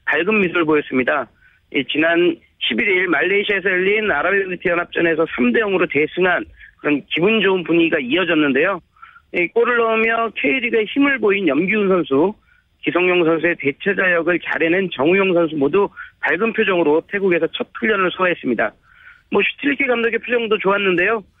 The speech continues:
모처럼 시원한 골 퍼레이드를 선보였고 이용재, 이정엽 등 이 자신이 선택한 공격수들이 다시 한번 맹활약하자 얼굴에 미소가 번졌습니다.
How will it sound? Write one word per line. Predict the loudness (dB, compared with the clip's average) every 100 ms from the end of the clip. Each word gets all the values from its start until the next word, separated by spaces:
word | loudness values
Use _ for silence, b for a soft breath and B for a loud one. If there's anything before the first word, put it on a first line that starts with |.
| _ -4
모처럼 | -2 -2 -2 0 0 0 0
시원한 | 0 0 0 -2
골 | 0 -2
퍼레이드를 | -2 -2 2 2 0 -2
선보였고 | -2 0 0 0 0 0 0 B B B _
이용재, | -4 0 0 0 0 0 0
이정엽 | -2 -4 0 0 -2 -2
등 | -2 0 -4 -4
이 | -4 -4
자신이 | -4 -4 0 0
선택한 | 0 -4 -2 -4 -4 _
공격수들이 | -2 0 -2 -6 -4 0 0 -2 B B -8
다시 | -6 -2
한번 | -2 0 0 2
맹활약하자 | 2 2 0 -4 -4 -4 -4 b b
얼굴에 | -2 0 0 0
미소가 | -4 -2 0 0
번졌습니다. | -2 -2 -4 -2 -6 -6